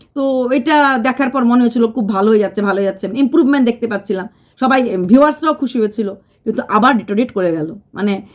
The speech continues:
এই খারাপ, এই ভালো, এই খারাপ, এই ভালো, এইভাবেই চলছে। তো এইভাবেই চলতে লাগবে, মানিয়ে চলতে লাগবে, আর কিছু করার নেই। আর যদি এখন দেখা গেল আইসিইউ থেকে উনি ভালো হয়েই আসছেন, মাঝখান থেকে তোমার যে ইভেন্টটা তুমি আর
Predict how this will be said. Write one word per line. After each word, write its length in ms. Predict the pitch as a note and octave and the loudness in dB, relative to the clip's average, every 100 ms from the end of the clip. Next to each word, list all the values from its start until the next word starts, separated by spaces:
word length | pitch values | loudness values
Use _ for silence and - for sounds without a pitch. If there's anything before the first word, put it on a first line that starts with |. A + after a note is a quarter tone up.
| _ - | _ -2
এই 220 | D4 F4+ | 2 2
খারাপ, 400 | F4 - E4+ G4+ - | 2 0 0 0 -2
এই 220 | A#3+ C4 | -2 0
ভালো, 340 | A#3+ F#3+ F#3 - | 0 -2 -4 -6
এই 200 | B3+ C#4+ | -6 -6
খারাপ, 400 | - A#3+ A#3+ A#3 | -4 -2 -2 0
এই 140 | G#3+ | -2
ভালো, 180 | G#3 G#3 | 0 0
এইভাবেই 280 | F#3+ G3 F#3 | 0 0 0
চলছে। 400 | G3 D#3 E3 - - _ _ _ _ - | -2 -6 -6 -14 -18 _ _ _ _ -2
তো 60 | G#3 | 2
এইভাবেই 300 | A#3 B3+ C4 | 4 4 0
চলতে 280 | B3 A3 | -2 -2
লাগবে, 240 | A3+ G#3+ A3 | 0 0 0
মানিয়ে 340 | G#3 G3+ G3+ | 0 0 -2
চলতে 220 | G#3 F#3+ | -2 -4
লাগবে, 280 | F#3 F3+ F#3+ | -4 -4 -4
আর 60 | F#3+ | -6
কিছু 200 | A3 - | -6 -4
করার 240 | F3+ F#3+ | -2 0
নেই। 240 | G3+ G3+ - _ _ _ | 0 0 -4 _ _ _
আর 180 | - D#3 | -10 -4
যদি 460 | D#3 A3 A3+ C#4 B3 | 2 4 4 0 -2
এখন 380 | - A3+ A#3+ G#3+ F3+ F3+ | -6 0 0 0 -6 -2
দেখা 220 | A3+ A#3+ | 0 0
গেল 140 | A#3+ | 0
আইসিইউ 480 | A#3 G#3+ A3 - B3 | 2 2 0 0 -2
থেকে 300 | A#3+ B3 A#3 | -2 -4 0
উনি 140 | A3+ | 2
ভালো 300 | A3 G3+ A3 | 2 0 2
হয়েই 220 | B3+ C4+ A#3+ | 2 0 -2
আসছেন, 340 | A3 - G3+ - _ - | -2 -6 -10 -12 _ -8
মাঝখান 320 | G3+ - A#3 | -6 -2 -2
থেকে 120 | A#3 | 0
তোমার 360 | A3 A3 A3+ G#3 | 0 2 2 2
যে 120 | A3+ | -2
ইভেন্টটা 680 | G#3+ G3 B3+ B3 B3+ A3+ A#3 _ _ - | -2 0 2 2 0 -4 -4 _ _ -8
তুমি 160 | G#3 | -4
আর 80 | G3+ | -4